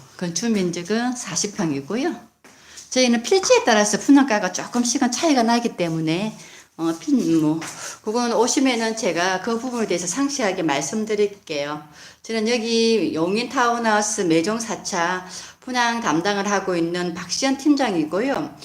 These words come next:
대표 전화는 천팔백에 구천오십팔 번, 일팔공공 구공오팔로 연락 주시면은 제가 조금 더, 어, 상세하게 안내 도와드리고요. 저희는 선착순으로 해가지고 실-, 어,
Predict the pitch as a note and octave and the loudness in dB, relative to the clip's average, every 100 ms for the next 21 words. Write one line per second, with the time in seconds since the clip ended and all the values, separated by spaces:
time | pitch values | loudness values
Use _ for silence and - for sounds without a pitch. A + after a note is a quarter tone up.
0 | - - - G3 G3 D#4+ D#4 A3+ A3+ A3 | -20 -16 -8 -6 2 2 2 2 2 2
1 | A3 A3 A#3 A3 A3 D4 C#4 C#4 C4 C4 | 0 -2 -2 -2 0 2 4 2 2 0
2 | - D4 - D4 F#3 D#3 A#3 - F3+ C3+ | -4 -6 0 2 2 0 -4 -6 -4 -6
3 | - D3 - - - - - B3+ C#4 C#4 | -6 -10 -10 -18 -20 -20 -10 -4 -2 -2
4 | C#4+ C#4+ C#4 C#4 F#3+ F#3 F#3 G#3 G#3 E3+ | 2 4 4 2 0 0 0 2 2 0
5 | F#3+ C#3 - A#3+ B3+ B3+ C#4 C#4 A#3+ D#3 | -2 -4 -8 -6 -4 0 4 4 2 -2
6 | - - E3+ F3 F#3+ F#3 G3 G3 E3 - | -4 -4 0 0 0 0 0 0 -6 -4
7 | E3+ D#3 G#3 B3 B3+ - - - - F3 | -2 -2 -2 -4 -8 -12 -20 -20 -8 -4
8 | F3+ F#3+ F#3+ F#3+ G#3+ A#3+ A#3 G#3+ G#3 A3 | 0 0 -2 -4 -4 -4 0 2 2 0
9 | - - - - D3+ D#3 C4 C#4 C4 G3+ | -6 -18 -16 -2 0 0 2 2 4 2
10 | E3 C#3 E3 F3 G#3 F#3 F3+ D#3+ D#3 F#3+ | 4 2 2 2 4 4 2 -2 -2 0
11 | C4+ A#3+ - - - - - C#4 C4 C4 | 2 0 -4 -12 -16 -14 0 4 4 6
12 | F#4+ - G4+ - A3 G#3 F#3 E3 E3+ D#3 | 4 4 0 2 0 2 2 4 2 -2
13 | E3+ E3 C4 - A#2+ D3+ | -2 0 0 -2 -2 -2